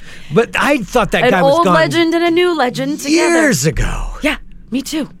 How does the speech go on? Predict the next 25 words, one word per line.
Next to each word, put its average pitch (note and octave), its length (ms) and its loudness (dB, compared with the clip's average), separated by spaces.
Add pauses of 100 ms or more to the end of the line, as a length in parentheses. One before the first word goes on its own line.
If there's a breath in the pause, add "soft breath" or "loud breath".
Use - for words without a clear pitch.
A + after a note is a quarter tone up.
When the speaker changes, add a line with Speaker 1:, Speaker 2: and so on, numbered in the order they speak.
Speaker 1:
I F3+ 140 0
did F#3 120 2
not F3+ 280 2
know F#3 100 2
he F3 140 2
was D#3 100 -2
still F3 140 0
Speaker 2:
That's - 100 2
Speaker 1:
around. D4+ 140 2
Speaker 2:
why D4+ 40 2
when C#4+ 80 2
I A#3+ 100 2
posted C4+ 420 -2
about G3 180 0
it, F#3+ 140 -2
everyone G3+ 400 -4
was E3 100 -6
like, E3 120 -10
"Holy B3 200 -8
shit, - 280 -8
he's - 140 -12
still F#3+ 440 -4
Speaker 1:
Yeah. C#3+ 200 2
Speaker 2:
around?" A#3+ 380 -2
Like, - 240 -10